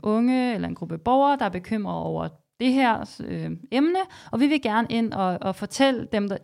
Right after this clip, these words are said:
de politikere, der sidder i det her udvalg, om det her emne, og hvorfor de skal gøre noget ved det." Og så kan man simpelthen få et kvarter foran de politikere, der er valgt i Folketinget, som sidder i det udvalg,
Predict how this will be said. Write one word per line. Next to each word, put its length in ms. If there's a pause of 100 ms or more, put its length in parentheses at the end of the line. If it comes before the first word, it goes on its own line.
de 80
politikere, 480
der 60
sidder 200
i 40
det 60
her 120
udvalg, 340
om 120
det 100
her 120
emne, 300
og 60
hvorfor 240
de 120
skal 140
gøre 160
noget 180
ved 120
det." 160 (380)
Og 80
så 100
kan 100
man 100
simpelthen 280
få 200
et 100
kvarter 640 (360)
foran 380 (300)
de 180 (260)
politikere, 360
der 60
er 100
valgt 260
i 40
Folketinget, 720 (220)
som 160
sidder 260
i 40
det 140
udvalg, 480